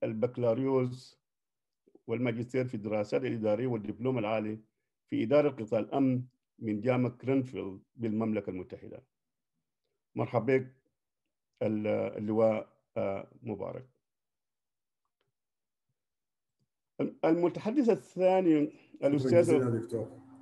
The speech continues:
Speaker 1: أميمة قطبي. أميمة هي خبيرة مستقلة في مجال السلام والأمن. قادت حملة منظمة أوكسفام على مستوى أفريقيا بشأن الحد من التسلح.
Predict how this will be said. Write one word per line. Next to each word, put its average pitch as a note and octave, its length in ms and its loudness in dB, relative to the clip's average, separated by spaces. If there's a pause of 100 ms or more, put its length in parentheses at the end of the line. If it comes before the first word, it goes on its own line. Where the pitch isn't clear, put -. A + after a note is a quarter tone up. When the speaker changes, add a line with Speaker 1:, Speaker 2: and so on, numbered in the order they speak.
(340)
Speaker 1:
أميمة C#3+ 640 6 (160)
قطبي. F#2+ 420 -2 (1300)
أميمة F#3 600 4 (400)
هي F3 220 2
خبيرة D#3+ 560 6
مستقلة C#3 560 2
في B2+ 120 -4
مجال G#2+ 340 0
السلام A#2 520 -2
والأمن. G2 400 -8 (1800)
قادت E3 380 6
حملة D#3 320 4
منظمة C3+ 560 2
أوكسفام G2+ 580 -6 (540)
على G#2 320 -4
مستوى B2+ 440 0
أفريقيا D#3 580 0 (560)
بشأن B2 380 0
الحد D3+ 400 -2 (180)
من B2+ 260 0
التسلح. G#2 640 -8